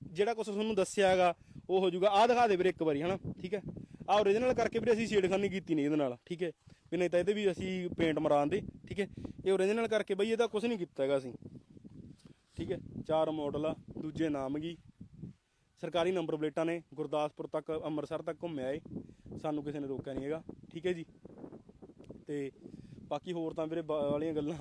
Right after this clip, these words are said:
ਆਪਾਂ ਨੂੰ ਆਉਂਦੀਆਂ ਨਹੀਂ ਗੀਆਂ, ਠੀਕ ਹੈ। ਜਿਹੜੀ ਦੀ ਗੱਡੀ ਬਾਰੇ ਗੱਲਬਾਤ ਸੀਗੀ, ਦੱਸਤੀ ਤੁਹਾਨੂੰ। ਰੇਟ, ਬਾਈ, ਰੇਟ ਪੰਤਾਲੀ ਹਜ਼ਾਰ ਲੱਗਿਆ ਹੋਇਆ, ਆਪਾਂ ਅੜਤਾਲੀ ਹਜ਼ਾਰ ਦੀ ਦੇ ਦੇਣੀ ਆ, ਕਿਉਂਕਿ ਗੱਡੀ ਸਾਰੀ ਓਰੀਜਨਲ ਆ। ਵੀਡੀਓ 'ਚ ਵੀ ਦਿਖਾਤੀ, ਲਾਈਵ 'ਚ ਵੀ ਦਿਖਾਤੀ। ਜਿਹੜੇ ਵੀਰ ਹੁਣ ਆਏ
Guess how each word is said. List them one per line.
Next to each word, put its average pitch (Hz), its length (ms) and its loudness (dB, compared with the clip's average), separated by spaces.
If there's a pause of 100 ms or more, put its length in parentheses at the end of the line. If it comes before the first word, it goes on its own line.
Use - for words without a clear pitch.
(100)
ਆਪਾਂ 151 240 -6
ਨੂੰ 147 80 -4
ਆਉਂਦੀਆਂ 135 200 -6
ਨਹੀਂ 143 120 -4
ਗੀਆਂ, 170 180 -2 (400)
ਠੀਕ 180 140 -8
ਹੈ। 175 60 -2 (260)
ਜਿਹੜੀ 170 160 -10
ਦੀ 180 120 -8
ਗੱਡੀ 170 200 0
ਬਾਰੇ 165 220 0
ਗੱਲਬਾਤ 147 380 0
ਸੀਗੀ, 156 300 -10 (160)
ਦੱਸਤੀ 160 280 -8
ਤੁਹਾਨੂੰ। 180 260 -4 (680)
ਰੇਟ, 190 280 2 (400)
ਬਾਈ, 202 180 2
ਰੇਟ 208 240 6
ਪੰਤਾਲੀ 196 420 0
ਹਜ਼ਾਰ 214 200 2
ਲੱਗਿਆ 165 300 0
ਹੋਇਆ, 180 140 0
ਆਪਾਂ 202 360 -2 (320)
ਅੜਤਾਲੀ 202 400 0
ਹਜ਼ਾਰ 208 240 2
ਦੀ 208 100 -4
ਦੇ 180 140 2
ਦੇਣੀ 165 300 2
ਆ, 190 180 0 (200)
ਕਿਉਂਕਿ 185 280 -2
ਗੱਡੀ 180 320 -2
ਸਾਰੀ 175 340 0
ਓਰੀਜਨਲ 175 380 0
ਆ। 185 120 0 (400)
ਵੀਡੀਓ 180 240 2
'ਚ 185 80 -2
ਵੀ 190 100 -8
ਦਿਖਾਤੀ, 190 320 -2
ਲਾਈਵ 165 220 0
'ਚ 156 80 -16
ਵੀ 175 60 -12
ਦਿਖਾਤੀ। 175 280 -4
ਜਿਹੜੇ 175 200 -2
ਵੀਰ 185 160 -6
ਹੁਣ 160 180 -4
ਆਏ 160 100 -2